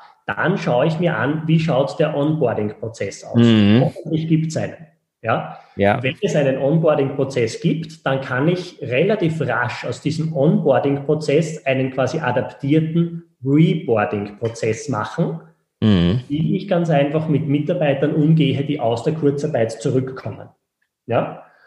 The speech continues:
Speaker 1: Und da werden die ganz einfach eben durchgeschleust. Und da brauche ich jetzt wiederum die Führungskraft, weil die natürlich hier intensiv gefordert ist, dass sie
Speaker 2: Mhm.
Speaker 1: ganz einfach diesen Reboarding-Prozess auch mit denen ganz einfach eben durchspielt oder quasi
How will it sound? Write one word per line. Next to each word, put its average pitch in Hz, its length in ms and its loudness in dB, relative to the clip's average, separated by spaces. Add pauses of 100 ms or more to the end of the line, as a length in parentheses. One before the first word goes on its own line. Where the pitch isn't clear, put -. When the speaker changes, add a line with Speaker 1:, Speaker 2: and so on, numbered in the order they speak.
(120)
Speaker 1:
Und 156 240 2
da 135 240 2
werden 131 360 0
die 165 120 2
ganz 175 220 2
einfach 160 440 0
eben 170 200 2
durchgeschleust. 156 720 -2
Und 131 240 -2
da 156 60 2
brauche 151 320 0
ich 170 80 -2
jetzt 165 180 -4
wiederum 165 320 2
die 127 80 -2
Führungskraft, 185 840 -2
weil 131 120 0
die 127 140 0
natürlich 156 500 0
hier 156 280 2
intensiv 160 640 0
gefordert 156 500 0
ist, - 380 -6 (360)
dass 127 220 2
sie 180 80 2
Speaker 2:
Mhm. 165 40 2
Speaker 1:
ganz 151 200 2
einfach 131 320 0
diesen 139 320 0
Reboarding-Prozess 143 1040 0
auch 139 140 -4
mit 151 160 -4
denen 143 260 -2
ganz 143 200 0
einfach 139 300 0
eben 139 220 0
durchspielt 131 680 -2
oder 104 200 -6
quasi 110 420 -4